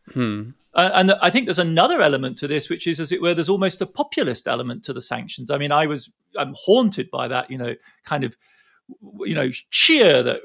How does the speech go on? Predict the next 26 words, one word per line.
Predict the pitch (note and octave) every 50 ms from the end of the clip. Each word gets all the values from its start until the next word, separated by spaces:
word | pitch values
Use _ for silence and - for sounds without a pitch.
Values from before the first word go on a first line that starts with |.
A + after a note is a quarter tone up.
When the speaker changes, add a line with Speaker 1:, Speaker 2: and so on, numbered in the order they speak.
| A#2 -
Speaker 2:
that | C#3+ D3 C3
rang | D3+ E3 E3 D#3 D3
through | - - D3+ D3
the, | C3+ C#3 C#3 C3+ C3+ C3 C3+ - -
the, | C3 C#3+ C#3 -
to | - - C#3+
the | C#3+ C3+
rafters | C#3 D3+ G3+ C4 A#3 - - D3+ C3 - B2
of | - -
Congress | - A3+ C4 C4+ G3+ C#3+ B2 A#2 - -
in | C#3 C3+
the | C3+ C3 C3+ B2+ B2+
State | - - D3+ C#3 -
of | C#3+ A#2
the | C3 C#3
Union | D3 A#3+ D4 B3 C3+ A#2 A#2+
when, | A#2 B2+ B2+
you | C3 B2+
know, | B2 C3 B2 A#2 -
Biden | - B2 B2+ C3 B2 - C3 B2
says, | - B2 B2 B2+ -
"We're | B2+
gonna | - B2 B2
go | - - - -
after | C#3 C3+ - - -
the | - C#3 C3 B2+ A#2+ B2